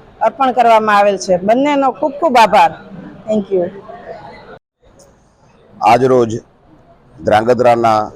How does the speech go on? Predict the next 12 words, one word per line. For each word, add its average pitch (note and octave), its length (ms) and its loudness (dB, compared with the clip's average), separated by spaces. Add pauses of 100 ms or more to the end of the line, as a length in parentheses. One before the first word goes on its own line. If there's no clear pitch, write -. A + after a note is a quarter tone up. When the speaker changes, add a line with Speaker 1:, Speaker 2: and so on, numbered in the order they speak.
Speaker 2:
પવિત્ર C3 340 -2
ત્રિમંદિરના - 2750 -6
પરિસરની B2+ 640 0
અંદર G#2+ 340 0 (1080)
એસ A#2 220 -4
એસ - 180 -6
પી D#3 100 -2
જૈન D3 240 0
આર્ટ્સ B2 300 2
એન્ડ C3 140 -4
કોમર્સ B2 360 -2
કોલેજની - 1800 -4